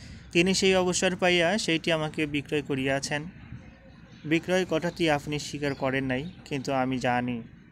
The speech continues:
বিষ্ণুদেব ঠাকুর বিনামূল্যে শালগ্রামকে তুলসী দেন না। বিনামূল্যে যে আপনাকে শ্রী কমলাকান্ত চক্রবর্তী প্রণীত দপ্তর দিবেন, এমন সম্ভাবনা অতি বিরল। এই জুয়াচুরির কথা আমি এতদিন জানিতাম না।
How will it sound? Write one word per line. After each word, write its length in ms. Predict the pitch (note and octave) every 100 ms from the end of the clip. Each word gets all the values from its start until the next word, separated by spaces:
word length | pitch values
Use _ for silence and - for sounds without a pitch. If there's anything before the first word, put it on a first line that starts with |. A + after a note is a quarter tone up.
| - - - - - - - - - - - -
বিষ্ণুদেব 500 | C3+ C3+ - D3 C#3+ -
ঠাকুর 340 | C#3 D#3 C#3+
বিনামূল্যে 720 | C#3 D3 D3+ D3 D3 D3+ C#3+
শালগ্রামকে 680 | C#3+ C#3 C#3 C#3 C3+ C3+ D3+
তুলসী 360 | D3 B2+ -
দেন 180 | B2+ B2+
না। 220 | B2+ C3 - - _ _ - - - -
বিনামূল্যে 540 | D3 D#3 E3+ E3+ E3+ E3
যে 120 | E3
আপনাকে 520 | D#3+ E3 E3+ F3 E3+
শ্রী 240 | F3 D#3+
কমলাকান্ত 540 | D#3 D#3 D3+ D3 D3+ D3
চক্রবর্তী 760 | C3+ C#3+ - D#3+ D#3 D#3 D#3
প্রণীত 500 | D3+ - C#3+ C#3+ C#3
দপ্তর 440 | D3 C3 B2+ - C#3+
দিবেন, 420 | C#3 C#3 D3 G#3+ B3+
এমন 300 | C#3 C3 C3
সম্ভাবনা 640 | C3+ B2+ C3 C#3 C3+ D3
অতি 340 | G3+ C3+ -
বিরল। 380 | B2 B2 A#2+ A2+ G#2+ - - - - _ - - - - - - -
এই 180 | D#3 F3+
জুয়াচুরির 600 | D#3 F3 F#3 F#3 F#3 F3+
কথা 480 | F3+ F3+ G#3 E3+ G#3
আমি 160 | E3 E3
এতদিন 480 | D3+ D3+ D3 E3 D3+
জানিতাম 560 | C#3 C3+ B2+ C3+ C#3+
না। 200 | C#3 D#3